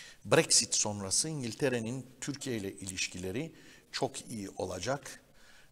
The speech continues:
Jack Straw'un açıklamalarında aslında buna işareti bir kez daha görüyoruz. O zamanlarda bir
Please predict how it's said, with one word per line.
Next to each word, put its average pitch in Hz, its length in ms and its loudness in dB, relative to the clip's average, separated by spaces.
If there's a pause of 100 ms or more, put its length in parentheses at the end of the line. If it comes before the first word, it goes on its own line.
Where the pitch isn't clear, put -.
(120)
Jack 143 320 6
Straw'un 135 420 4
açıklamalarında 127 1200 2
aslında 135 640 2
buna 131 440 2
işareti 110 540 2
bir 143 180 -2
kez 107 280 2
daha 107 240 2
görüyoruz. 92 600 -4 (560)
O 147 420 10
zamanlarda 120 760 4
bir 143 200 2